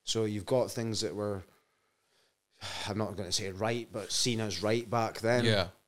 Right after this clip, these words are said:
Speaker 1: That people are still living their life by.
Speaker 2: Mm-hmm.
Speaker 1: These days, you get many people who will get away massively in court in America with these hundred-year-old laws. Oh, uh, the right to defend myself.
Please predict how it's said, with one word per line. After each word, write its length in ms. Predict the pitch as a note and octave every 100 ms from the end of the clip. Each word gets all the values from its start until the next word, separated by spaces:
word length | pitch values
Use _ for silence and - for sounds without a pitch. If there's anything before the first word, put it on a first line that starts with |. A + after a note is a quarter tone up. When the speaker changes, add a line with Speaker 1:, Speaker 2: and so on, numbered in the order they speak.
| _ -
Speaker 1:
That 200 | A#2 -
people 260 | C#3+ C#3+
are 60 | C3
still 280 | - C#3 A#2+
living 240 | C3 D3+ D3
their 120 | C#3
life 300 | C#3+ D3 -
by. 200 | C3 B2
Speaker 2:
Mm-hmm. 160 | B2 G#2+
Speaker 1:
These 160 | C3+
days, 260 | - C#3+ B2+
you 80 | B2+
get 140 | A2
many 260 | B2 D3+ D#3+
people 300 | D#3 C#3+ B2
who 140 | B2+
will 60 | G#2+
get 200 | G2+ G2
away 480 | G#2+ A2+ A2+ G#2+ - _ F#2+
massively 680 | G#2 A#2 A2+ G#2 A2+ G2+ G2
in 100 | F#2+
court 300 | - A#2+ A2
in 80 | G2+
America 480 | G2 G2+ A2+ A2+ F#2+ F2
with 280 | G#2 G2+ -
these 160 | G#2
hundred-year-old 800 | - A#2 G#2+ G#2+ G#2+ A2 G#2+ G#2
laws. 480 | G2 G2+ G#2 G2 G2 - - - - - - _
Oh, 160 | F#2+
uh, 180 | F2+ E2 - E2
the 80 | G2+
right 200 | G#2 F#2+
to 80 | F#2+
defend 380 | G2 F#2 F2 F#2
myself. 380 | F2+ E2+ E2+